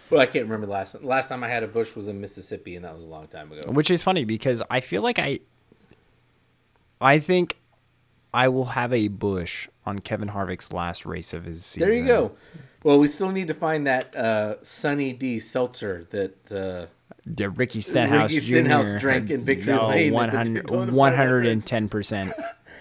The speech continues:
Speaker 1: It's
Speaker 2: So
Speaker 1: probably the worst thing ever, but I, I,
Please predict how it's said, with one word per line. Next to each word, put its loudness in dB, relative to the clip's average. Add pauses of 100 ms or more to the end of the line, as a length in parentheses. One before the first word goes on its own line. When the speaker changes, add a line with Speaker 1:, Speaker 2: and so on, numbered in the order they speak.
(360)
Speaker 1:
It's 6
Speaker 2:
So 10
Speaker 1:
probably 10
the 4
worst 2
thing 6
ever, 8
but 6
I, 6 (280)
I, -4